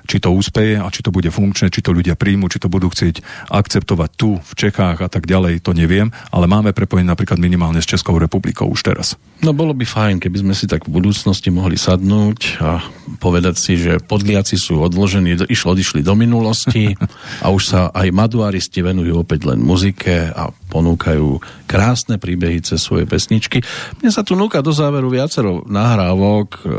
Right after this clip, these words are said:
Speaker 2: Nič ťa nevráti späť, ani nechcem púšťať, lebo dúfam, že,
Speaker 1: <laughs>
Speaker 2: áno, potom, že Hľadám, áno,
Speaker 1: Mhm.
Speaker 2: alebo Stretli sa priatelia.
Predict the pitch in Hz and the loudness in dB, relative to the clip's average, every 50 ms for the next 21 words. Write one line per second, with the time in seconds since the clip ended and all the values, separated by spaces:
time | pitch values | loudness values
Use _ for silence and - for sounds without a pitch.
0 | - - - - 101 120 127 127 - - 120 110 113 110 110 113 113 110 - - | -6 -6 -2 0 0 0 0 -2 -2 0 0 2 2 2 2 2 0 0 0 -2
1 | 95 - - - 113 101 - - - 107 101 95 90 87 80 - - 92 90 87 | -4 -4 -2 -2 -2 -2 -2 -2 0 0 2 2 2 0 -2 0 0 0 0 2
2 | - 85 82 - - 90 87 82 80 82 80 69 76 85 - - 95 85 - - | 0 -2 -2 0 0 0 0 0 0 0 -2 -2 0 0 2 2 2 0 0 0
3 | - 120 - - 123 - - 127 117 - - - 113 131 127 - 110 - - 113 | -2 -4 -2 -2 -4 -2 0 -2 -2 0 0 0 2 2 2 0 -2 0 0 0
4 | 104 101 90 76 - - 90 107 92 80 110 104 95 90 90 95 95 98 110 135 | 0 0 -2 -4 -6 -4 -2 0 0 2 2 0 0 0 0 0 0 0 0 0
5 | 139 139 - - - 67 73 90 123 156 - - 196 - 151 101 95 98 98 98 | -2 -4 -6 -6 -6 -2 0 0 0 0 -2 -4 -2 0 2 2 4 2 2 2
6 | 92 92 87 82 - - - - - 117 107 101 - 107 - - 92 78 92 92 | 0 -2 -2 -2 -6 -12 -8 -4 -2 0 0 0 -2 -4 -2 -4 -4 -2 0 0
7 | 98 101 - - 117 113 113 117 113 113 117 123 120 | 0 0 0 0 0 2 2 2 0 0 0 -2 -4